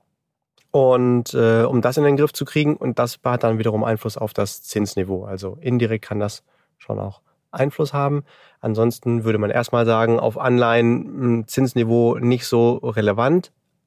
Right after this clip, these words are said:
Aber das ist auch relevant als Einflussfaktor für die Renditen natürlich, die Bonität bei großen Staaten, bei großen Unternehmen. Und wenn durch Kriege die,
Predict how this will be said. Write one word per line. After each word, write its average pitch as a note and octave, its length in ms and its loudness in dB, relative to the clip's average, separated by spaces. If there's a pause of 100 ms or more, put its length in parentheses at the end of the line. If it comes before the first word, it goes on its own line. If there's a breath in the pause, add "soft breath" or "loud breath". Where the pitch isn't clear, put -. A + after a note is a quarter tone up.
(180)
Aber D#3 720 2 (800 soft breath)
das A#2+ 240 -4
ist A#2 120 -4
auch B2+ 200 0
relevant D3 340 0
als B2+ 180 -2
Einflussfaktor C#3 600 -2
für C3 180 -4
die C3 100 -2
Renditen B2 300 -2
natürlich, C3 520 -2 (540 soft breath)
die A#2 60 2
Bonität A2 760 0 (800 soft breath)
bei F#2 420 -4 (220)
großen G#2 340 -2
Staaten, G2+ 340 -4
bei G2 100 -4
großen G#2 300 -2
Unternehmen. A2 540 -4 (400 loud breath)
Und G2+ 260 -6
wenn A#2+ 440 0 (400)
durch G#2 480 -4
Kriege D#3 760 0 (680)
die, A2 540 -2